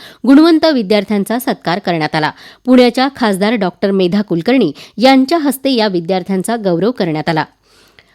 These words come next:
आंतरराष्ट्रीय योग दिनी धाराशिव इथं श्री तुळजाभवानी क्रीडा संकुलाच्या परिसरात जिल्हाधिकारी कीर्ती किरण पुजार तसंच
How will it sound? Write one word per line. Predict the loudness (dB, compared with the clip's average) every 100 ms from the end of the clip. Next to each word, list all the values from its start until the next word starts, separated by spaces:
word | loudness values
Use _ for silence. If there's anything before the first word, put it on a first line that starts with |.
| _ 0
आंतरराष्ट्रीय | 2 4 4 2 2 0 0 -2 0
योग | 2 2 2
दिनी | 2 0 0 -2
धाराशिव | 0 0 0 0 -2
इथं | -2 -2 -4
श्री | -2 -2
तुळजाभवानी | -2 0 0 0 0 2 2 0
क्रीडा | 2 0 0
संकुलाच्या | -2 -2 0 -2 -2
परिसरात | -4 -4 -2 0 -2 -2 -12 -16 0
जिल्हाधिकारी | 2 4 2 2 0 0 -2 -2
कीर्ती | 2 2 2 -2
किरण | -2 -2 -2
पुजार | -4 -2 -2 -4 -8 -6
तसंच | -4 -2 -4